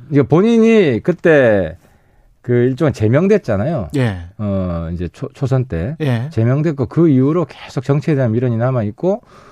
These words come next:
Speaker 1: 유튜브도 보면
Speaker 2: 음.
Speaker 1: 온갖 연예인들 다 괴롭히고. 그러니까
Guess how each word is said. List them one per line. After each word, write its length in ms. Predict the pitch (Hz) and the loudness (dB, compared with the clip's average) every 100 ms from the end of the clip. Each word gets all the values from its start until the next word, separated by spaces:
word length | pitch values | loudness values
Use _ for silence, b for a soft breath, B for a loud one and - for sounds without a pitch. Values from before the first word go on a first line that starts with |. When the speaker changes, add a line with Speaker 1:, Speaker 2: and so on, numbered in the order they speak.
| b b b b b - | b b b b b 0
Speaker 1:
유튜브도 540 | 180 - 277 233 170 | 0 2 0 2 2
보면 640 | 113 170 143 156 170 113 90 | 2 2 2 4 4 2 0
Speaker 2:
음. 100 | 76 | 0
Speaker 1:
온갖 520 | 113 220 285 302 233 | 0 2 2 2 4
연예인들 420 | 143 135 170 170 143 | 2 4 2 2 -2
다 140 | 101 | 0
괴롭히고. 920 | 117 139 - 87 87 107 101 78 73 - b b b b b b b b b - - | 2 0 -2 -4 -2 0 -2 -4 -10 -16 b b b b b b b b b -20 -4
그러니까 360 | 202 202 180 | 2 2 2